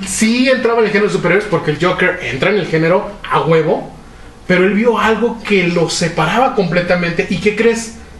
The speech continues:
Que yo lo vi en la pantalla. Si tú me dices que Joker no es una película de superhéroes,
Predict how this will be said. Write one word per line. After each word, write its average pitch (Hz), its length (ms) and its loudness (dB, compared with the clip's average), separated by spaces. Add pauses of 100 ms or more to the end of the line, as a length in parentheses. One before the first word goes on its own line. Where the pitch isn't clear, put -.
(220)
Que 156 140 -2
yo 175 100 2
lo 185 100 4
vi 180 100 2
en 180 100 0
la 160 100 -2
pantalla. 147 460 -4 (600)
Si 208 180 0
tú 285 120 0
me 349 120 2
dices 285 340 0
que 175 220 -2
Joker 202 360 2 (600)
no 185 260 4
es 311 140 0
una 302 220 2
película 202 360 2
de 185 60 0
superhéroes, 160 640 0